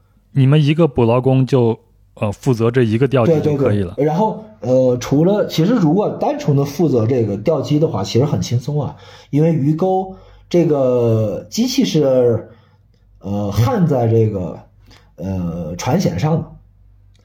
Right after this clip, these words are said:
Speaker 2: 那，但是船舷上的话，从这个机器往外延伸差不多三米的一个，我们会做一个网板，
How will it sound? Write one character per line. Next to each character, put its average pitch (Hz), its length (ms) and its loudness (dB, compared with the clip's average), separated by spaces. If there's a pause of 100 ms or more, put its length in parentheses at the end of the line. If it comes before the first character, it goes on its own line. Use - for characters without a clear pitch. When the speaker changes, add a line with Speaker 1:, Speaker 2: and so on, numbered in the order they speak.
(300)
Speaker 2:
那， 190 360 -2
但 190 120 -2
是 190 160 0
船 170 220 -2
舷 160 160 0
上 160 260 2
的 143 120 0
话， 139 200 0 (440)
从 147 200 -2
这 196 80 2
个 190 120 0
机 202 120 -2
器 220 140 0
往 190 140 -2
外 147 100 0
延 127 220 0
伸 175 200 0
差 175 140 -2
不 151 80 -2
多 165 100 4
三 208 300 -2
米 160 120 0
的 101 120 -4
一 92 140 -2
个， 113 320 0 (240)
我 113 80 0
们 123 120 2
会 180 120 0
做 175 160 0
一 123 100 0
个 139 300 -2
网 113 260 0
板， - 300 -4